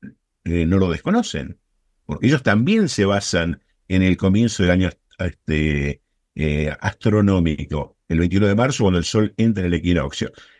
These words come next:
Entonces, que digan que tenemos un zodíaco equivocado, este, cuando ellos mismos están utilizando eso para sus cálculos, me parece muy divertido, digamos, no, no, no, no puedo decir más que eso.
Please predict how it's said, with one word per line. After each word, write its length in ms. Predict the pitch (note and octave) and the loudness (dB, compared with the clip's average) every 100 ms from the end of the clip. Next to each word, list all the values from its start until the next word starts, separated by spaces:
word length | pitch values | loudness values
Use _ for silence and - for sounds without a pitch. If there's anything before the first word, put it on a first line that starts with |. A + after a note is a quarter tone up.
| - | -2
Entonces, 420 | B2+ B2 G#2 E2 | 2 2 0 -2
que 160 | B2 | 0
digan 240 | D#3 A3+ A#3+ | 2 2 2
que 80 | C#3+ | 0
tenemos 360 | B2+ E3+ E3 | 0 0 0
un 80 | C3+ | -2
zodíaco 440 | B2 C#3+ D#3 C3 | 0 0 2 2
equivocado, 840 | B2 B2+ C3 C3 C3+ F2 D2 - _ _ _ _ _ - | 2 2 2 2 2 2 -2 -6 _ _ _ _ _ -8
este, 640 | D2+ - - E2 D#2 C2 _ | -8 -8 -4 -4 -4 -8 _
cuando 320 | - G2 A2+ | -2 0 2
ellos 180 | D#3 D3 | 2 2
mismos 180 | D#3+ C#3+ | 0 0
están 160 | C#3 | -2
utilizando 520 | C#3 B2+ B2+ - C#3 D3+ | 0 0 0 0 0 0
eso 280 | - E2+ - | -2 -6 -4
para 240 | B2 D#3 | 0 0
sus 180 | C#3+ A#2+ - | 0 -4 0
cálculos, 520 | F2 D2 D2+ G2+ - - _ | 0 2 0 -4 -4 -18 _
me 100 | - | -4
parece 260 | E3 E3+ D3+ | -2 -2 -2
muy 120 | C3+ | 0
divertido, 600 | A2 F2+ F#2+ A2 E2 C#2+ | 0 0 0 0 0 -2
digamos, 280 | D#2+ E2 E2+ | -2 0 2
no, 120 | F2+ | 2
no, 120 | F2 | 2
no, 140 | F#2 F#2+ | 0 -2
no 180 | G#2+ G#2+ | -2 0
puedo 160 | D#3 | 0
decir 280 | G#2+ - F#2+ | 0 -2 -2
más 400 | G2 B2 C3 - _ _ _ - | 0 0 -2 -8 _ _ _ -2
que 200 | A#2+ A2+ | 0 0
eso. 380 | - F2 - | 0 -4 -4